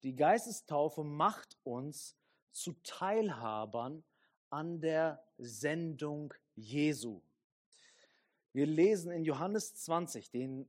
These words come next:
Vers haben wir schon einmal gelesen. Und jetzt brauchen wir viel Konzentration.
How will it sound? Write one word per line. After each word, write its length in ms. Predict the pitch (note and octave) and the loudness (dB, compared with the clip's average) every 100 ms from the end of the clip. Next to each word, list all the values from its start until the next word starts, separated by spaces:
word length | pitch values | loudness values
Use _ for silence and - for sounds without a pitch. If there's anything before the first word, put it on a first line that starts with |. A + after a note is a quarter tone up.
| _ | _
Vers 340 | - C#3+ D3+ | -4 -2 -2
haben 160 | C#3+ E3+ | -4 -4
wir 60 | |
schon 260 | F#3 - G3+ | -4 -6 -6
einmal 200 | G#3+ A3 | -4 -4
gelesen. 520 | G#3 F3 C3 A#2+ F#3 - _ _ _ _ _ _ _ | -2 -2 -2 -4 -8 -14 _ _ _ _ _ _ _
Und 60 | B2+ | -10
jetzt 140 | C3+ | -8
brauchen 220 | D3 D3+ | -6 -6
wir 60 | D#3 | -6
viel 220 | - A#3 | -8 -12
Konzentration. 760 | - A3 G3 - F3 - A#2 | -10 -10 -8 -8 -10 -8 -12